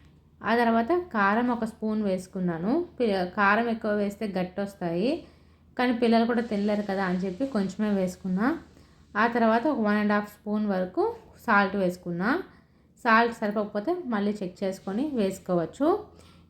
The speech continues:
ఇలా ఇవన్నీ వేసుకొని బాగా పిండిలో ఉప్పు, కారం అన్నీ కలిసేలా కలుపుకున్నాక ఒక టూ to త్రీ టేబుల్ స్పూన్స్ వరకు నువ్వులు వేసుకున్నాను. నువ్వుల పప్పు వేసుకుంటే టేస్ట్ బాగుంటుంది కదా,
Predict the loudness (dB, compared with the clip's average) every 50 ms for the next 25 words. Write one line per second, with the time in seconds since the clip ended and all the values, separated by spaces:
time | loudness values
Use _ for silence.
0 | -2 2 4 4 4 4 4 2 2 2 2 2 2 2 0 0 -2 -4 -2 -2
1 | 0 0 2 2 4 2 2 2 0 -4 -2 -4 -4 -2 -2 0 0 0 -2 -4
2 | -6 -8 -10 -8 -6 -6 -4 -4 -4 -2 -2 0 0 0 0 0 0 0 0 0
3 | 0 0 0 0 0 -2 -4 -4 -4 -4 -4 -4 -4 -4 -4 -4 -4 -2 -2 -2
4 | -4 -4 -4 -4 -4 -4 -6 -10 -20 -20 -20 -20 -20 -20 -12 -4 -2 0 2 2
5 | 2 2 2 0 0 0 0 0 2 2 2 2 2 0 0 0 0 2 2 2
6 | 2 2 2 0 -2 -4 -4 -2 -2 -2 -2 -2 -2 -2 -2 -2 -2 -2 -2 -2
7 | -4 -8 -14 -8 -6 -2 0 0 2 2 2 2 2 2 0 -2 -4 -6 -6 -6
8 | -6 -4 -2 -2 0 0 -2 -2 -6 _ _ _ _ _ _ _ _ -4 0 2
9 | 2 4 4 2 0 0 -2 -2 -2 -2 -4 -4 -4 -4 -4 -2 -2 -2 -4 -4
10 | -6 -4 -2 0 2 2 2 0 0 0 -2 -2 -2 -2 -4 -2 -2 -2 -2 -4